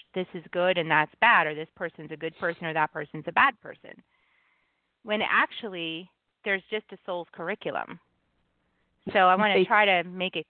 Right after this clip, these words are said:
Speaker 1: clear, but go ahead, yeah.
Speaker 2: Yeah, no, no, um, you know, I'm just thinking, and, um, and, you know, when I think about you and I and the work that we have had to do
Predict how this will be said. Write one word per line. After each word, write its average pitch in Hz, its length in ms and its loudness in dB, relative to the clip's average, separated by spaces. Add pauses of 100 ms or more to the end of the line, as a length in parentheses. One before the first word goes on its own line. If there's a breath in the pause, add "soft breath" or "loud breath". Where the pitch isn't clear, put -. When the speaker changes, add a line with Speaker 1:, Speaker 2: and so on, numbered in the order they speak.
(120)
Speaker 1:
clear, 170 400 -2 (240)
but 170 160 0
go 226 80 2
ahead, 202 280 2
yeah. 160 240 2 (680)
Speaker 2:
Yeah, 262 320 6
no, 220 340 0 (320 loud breath)
no, 202 260 4 (340)
um, 190 440 4
you 226 120 0
know, 175 80 4
I'm 190 160 4
just 185 140 -8 (100)
thinking, 156 440 0
and, 156 360 2 (100)
um, 165 500 0 (140)
and, 180 320 6
you 220 180 2
know, 180 140 6
when 180 160 4
I 170 80 4
think 185 220 2
about 175 280 2
you 175 120 4
and 160 120 4
I 165 260 4 (100)
and 180 100 2
the 175 60 4
work 180 320 2
that - 120 0
we 185 120 6
have 175 100 4
had 165 220 0
to 156 100 -2
do 160 240 0